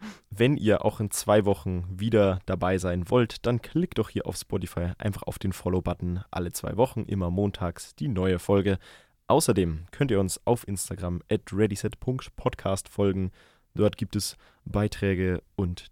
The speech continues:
Speaker 2: die Möglichkeit, mit uns zu interagieren, denn wir freuen uns über Folgenvorschläge oder auch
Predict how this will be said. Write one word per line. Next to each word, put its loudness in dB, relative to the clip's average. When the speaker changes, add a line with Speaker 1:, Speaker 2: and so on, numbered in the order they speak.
Speaker 2:
die -2
Möglichkeit, 0
mit -2
uns 0
zu -4
interagieren, -2
denn 0
wir 0
freuen -2
uns -6
über -6
Folgenvorschläge 0
oder 0
auch -4